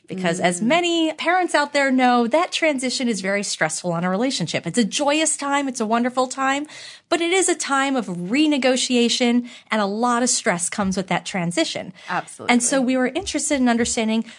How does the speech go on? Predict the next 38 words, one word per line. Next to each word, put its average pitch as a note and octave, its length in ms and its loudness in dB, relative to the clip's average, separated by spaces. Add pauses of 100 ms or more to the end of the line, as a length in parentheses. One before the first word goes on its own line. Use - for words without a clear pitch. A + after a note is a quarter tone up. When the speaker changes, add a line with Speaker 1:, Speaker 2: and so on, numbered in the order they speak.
(100)
Speaker 1:
which D4 320 2
couples B3+ 440 0
weather G3+ 380 0
that F3+ 480 0 (380)
transition F3+ 800 0 (220)
a, E3+ 260 2
a G3 80 0
bit E3+ 260 -2
better. D#3+ 300 -4 (640)
And, B3 240 4
uh, A#3 260 4
one E4 300 0
thing D#4+ 180 0
we C4 100 2
found G#3+ 280 -2
was A3+ 200 -2 (360)
we, C4+ 400 0
so C#4+ 160 0
we C4+ 120 0
followed E4 500 2
newlywed B3 520 2
couples F#3 480 -2
from G3 380 0 (260)
when A3 140 4
they G#3 100 2
were G3+ 100 2
first E4 460 0
married F#3 560 0 (500)
for - 160 -2
the G#3+ 100 0
next B3 240 2
several C4 280 0
years. F3 240 0
So A3 100 -2
we A#3 80 2
got D#4+ 220 2
couples C#4+ 440 0
prior C4+ 840 0